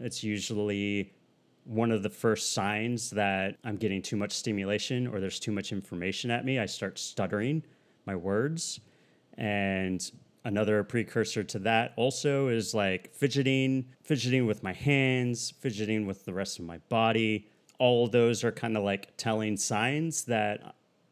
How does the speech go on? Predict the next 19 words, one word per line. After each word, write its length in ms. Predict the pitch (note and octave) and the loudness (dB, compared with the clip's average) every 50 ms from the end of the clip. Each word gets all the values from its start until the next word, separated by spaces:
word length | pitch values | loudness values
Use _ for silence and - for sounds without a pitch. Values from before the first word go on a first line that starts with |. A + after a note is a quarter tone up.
| _ _ | _ _
my 200 | - A2+ G#2 A2+ | -4 -2 0 0
brain 280 | G2 A2 A2 G#2+ A2 A2+ | 2 2 2 2 2 2
is 140 | G#2 - - - - _ _ - | 0 -2 -6 -10 -16 _ _ -6
becoming 520 | A#2 G#2 - - G#2+ G#2 G#2+ A2 G#2 G#2 G#2+ - | -6 -6 -4 -2 -2 0 0 0 -2 -2 -4 -4
overstimulated. 1040 | B2+ A2 F#2 - G2+ - - - - G2 F#2 G2+ G#2+ A#2+ B2+ C3+ C#3 D#3+ E3 D#3+ E3+ | -4 -4 -2 -4 -6 -6 -6 -6 -4 -4 -2 -2 0 0 0 0 0 0 0 -2 -2
And 480 | - A#2+ G#2+ G#2 G2+ G2 G2 F#2+ F2+ - - _ _ _ _ _ _ _ _ _ _ | -2 -2 -2 -2 0 0 -2 -2 -2 -6 -12 _ _ _ _ _ _ _ _ _ _
usually 540 | - A#2 G#2+ A#2+ C3+ C3 G#2+ B2 C3+ B2+ B2+ | -8 -2 2 2 2 2 2 2 2 4 2
when 220 | A#2+ G#2+ A2+ A2+ | 2 0 0 2
that 200 | A2+ A#2 A2+ A2 | 2 2 0 0
happens, 460 | A2 A2 A2+ - - D3 D3 D3 C3 A2+ | 0 0 0 0 0 0 0 0 0 -2
if 80 | F2 | -4
I'm 160 | G2 F#2+ - - | -4 -4 -4 -2
able 300 | - A2+ A2+ A#2 A#2 A2+ | -2 0 0 2 0 0
to 100 | - - | -2 -4
catch 460 | - - - G#2+ A2 A2+ - - - | -10 -6 -4 -2 -2 -2 -2 -6 -6
the 80 | - G2+ | -6 -6
signs 640 | - - A2 G#2 A2 G#2+ G#2 G#2+ A#2 - - - - - - _ _ _ - | -6 -4 -4 -4 -2 -2 0 0 0 -2 -2 -6 -6 -10 -18 _ _ _ 0
early 380 | B2+ A#2+ B2+ C3+ C#3+ D#3 E3 | 4 6 6 6 6 6 6
enough, 500 | E3+ F3 F3 F3 F3+ F#3+ F3+ - - - | 6 6 6 6 4 4 2 0 -6 -18